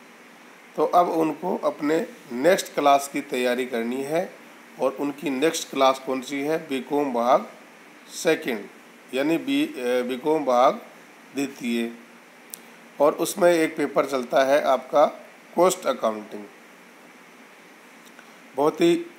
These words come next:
अ, महत्वपूर्ण paper है Examination के दृष्टिकोण से। और आप,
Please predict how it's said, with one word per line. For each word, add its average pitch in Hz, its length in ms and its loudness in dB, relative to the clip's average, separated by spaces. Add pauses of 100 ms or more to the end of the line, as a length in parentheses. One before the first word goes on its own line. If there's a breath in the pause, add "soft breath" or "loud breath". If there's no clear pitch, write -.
अ, 123 200 0
महत्वपूर्ण 117 560 -2
paper 143 360 -2
है 165 280 -2 (920)
Examination 147 520 0
के 165 220 -2
दृष्टिकोण 156 520 -2
से। 170 360 -2
और 151 260 0
आप, 139 260 4